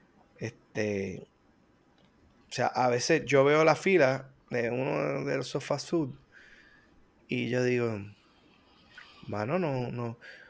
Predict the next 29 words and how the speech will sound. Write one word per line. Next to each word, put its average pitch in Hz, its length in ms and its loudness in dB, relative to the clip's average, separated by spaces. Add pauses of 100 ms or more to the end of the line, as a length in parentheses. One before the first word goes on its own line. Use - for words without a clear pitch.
(240)
Primero, 165 440 4
si - 220 0
voy 139 140 4
por 202 200 4
la 190 120 10
del 190 100 6
servicarro, 196 540 6
pues 156 160 0
obviamente 151 560 0
de 123 140 -2
esto, - 220 -10
pero 123 160 0
entonces 147 320 2
quiero 139 260 6
ir 165 80 8
al 170 120 8
salón, 185 540 4 (680)
pero 123 320 4
es - 100 -4 (300)
meterme 127 500 0
por 160 200 0
el 160 180 -2
lado 151 400 0 (540)
a 113 160 0
tratar 113 380 -2 (100)
de, 143 320 -2 (640)
o - 40 -14
sea, - 320 -6 (440)
estacionarme. 135 880 0